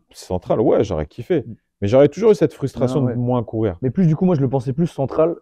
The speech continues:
Speaker 2: justement, ce que tu disais à un moment, les blessures, physiquement, bah, tu
Speaker 1: Ouais.
Speaker 2: prends de l'âge. Moi, je t'aurais, voilà, sur, en gros, entre trente-deux et trente-cinq ans, là, peut-être, euh, te
Speaker 1: Après
Speaker 2: stabiliser si ça avait été possible.
Speaker 1: Après, peut-être que je me suis toujours posé cette question de me dire, est-ce que j'aurais pas fait une carrière, euh, meilleure, tu vois, si j'avais été derrière ?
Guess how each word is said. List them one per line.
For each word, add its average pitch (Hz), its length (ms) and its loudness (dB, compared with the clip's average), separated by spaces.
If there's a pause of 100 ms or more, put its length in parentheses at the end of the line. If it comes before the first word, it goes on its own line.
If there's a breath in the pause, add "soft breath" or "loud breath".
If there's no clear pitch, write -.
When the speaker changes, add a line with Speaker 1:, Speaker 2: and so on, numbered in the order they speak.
(120)
Speaker 2:
justement, 147 360 -6
ce - 100 -10
que 117 180 -6
tu 113 160 -12
disais 117 180 2
à 127 120 4
un - 20 -4
moment, 127 340 -6
les 117 120 -4
blessures, 117 520 -2 (260)
physiquement, 123 380 -8
bah, 110 120 -6 (160)
tu 95 100 -10
Speaker 1:
Ouais. 101 80 -6
Speaker 2:
prends 110 180 -10
de 113 40 -6
l'âge. 151 160 -2 (460)
Moi, 151 100 4
je - 80 -8
t'aurais, 110 400 2
voilà, 131 160 0
sur, - 240 -10
en 123 80 -6
gros, 139 140 2
entre 123 260 -4
trente-deux 127 460 -2
et - 20 0
trente-cinq 117 400 -10
ans, 156 80 -4
là, 160 240 -8
peut-être, 117 300 -4
euh, 110 500 -2
te - 80 -8
Speaker 1:
Après 101 160 2
Speaker 2:
stabiliser 147 460 0
si - 180 -8
ça 143 120 -2
avait 131 100 -2
été 123 120 -6
possible. 135 240 -2
Speaker 1:
Après, 185 200 6
peut-être 147 200 6
que 113 480 8
je 101 60 0
me 107 60 -2
suis - 100 -8
toujours 180 180 4
posé 120 160 -2
cette 107 200 -6
question 147 260 -2
de 120 80 2
me 101 80 0
dire, 147 220 2
est-ce 113 160 -2
que 120 100 -2
j'aurais 110 240 2
pas 131 180 0
fait 156 160 -4
une 123 140 -2
carrière, 117 480 2
euh, 101 680 2
meilleure, 143 600 2
tu - 120 -18
vois, 131 40 -14
si 113 140 -18
j'avais 101 180 -8
été 104 160 -12
derrière ? 98 300 -10